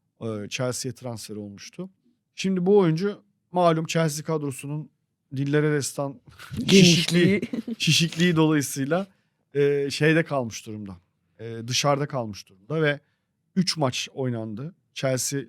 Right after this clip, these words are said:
Speaker 1: Premier Lig'de üç maç oynadı ve üçünde de kadroya alınmadı. Göndermek istediği oyunculardan biri. Öncelikle hedefleri bonservisiyle göndermekti ancak asla bir talep bulamadılar. Ve oyuncunun uzun süre İngiltere'den başka bir takımdan teklif beklemesi durumu söz konusu oldu.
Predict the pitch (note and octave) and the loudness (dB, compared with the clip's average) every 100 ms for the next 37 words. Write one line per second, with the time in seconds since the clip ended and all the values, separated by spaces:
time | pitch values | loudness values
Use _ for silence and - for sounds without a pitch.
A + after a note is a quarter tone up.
0 | _ - C3 C3 B2+ A#2+ C#3+ C#3 C3+ A2+ | _ -8 -4 -2 -4 -6 -8 -8 -8 -10
1 | A2 G#2 D#3+ D#3 D#3 - D3 C3 F#3 F#3+ | -10 -10 -10 -8 -8 -4 -4 -4 -6 -2
2 | D3+ C3 D#3+ C#3+ A#2 G#2 F#2+ _ _ _ | -2 0 -2 0 -2 -8 -14 _ _ _
3 | _ B2 C#3+ D#3 E3 F3+ G3 F#3+ D#3+ D3+ | _ 0 2 4 2 2 0 -4 -4 -2
4 | C#3+ C#3 C#3+ D3+ D#3+ B2 F#2+ - _ _ | -2 0 -2 0 -2 -4 -6 -14 _ _
5 | - D3+ E3 F#3 G3 G#3+ F#3+ E3+ F#3+ G#3+ | 0 2 4 2 0 0 2 0 -2 -2
6 | F#3+ F3 F#3+ F3 D#3 E3 C#3 A#2+ B2 B2 | -2 -2 -2 -2 -2 -2 0 0 -2 -6
7 | A#2+ F3+ E3 D3 D#3 E3 D3+ - C#3 D3 | -6 -4 -2 -2 -4 -2 -2 -2 -4 -6
8 | _ D3 C3 - _ _ _ _ C#3 C#3 | _ -2 -2 -4 _ _ _ _ -2 -2
9 | D3 C#3 C3 A2 F#2 F#2+ - _ _ _ | -4 -4 -4 -4 -8 -16 -20 _ _ _
10 | - D#3 F3+ E3+ F3+ F3+ D3+ F3+ E3+ D3 | 2 4 6 4 -2 -4 -4 -6 -6 -4
11 | D3+ D3 C#3 D#3 D3+ C#3+ D3 - B2+ - | -4 -4 -2 0 0 -2 -6 -8 -8 -6
12 | D3+ C3 C3+ C3+ C3 C3+ C3+ - - - | -8 -6 -8 -6 -6 -6 -8 -12 -14 -10
13 | A#2 - A#2+ A2 A#2 A#2 A2+ - G2+ - | -10 -8 -10 -10 -10 -10 -10 -12 -14 -16
14 | G2 - F#2 G2 C3+ | -20 -16 -16 -16 -20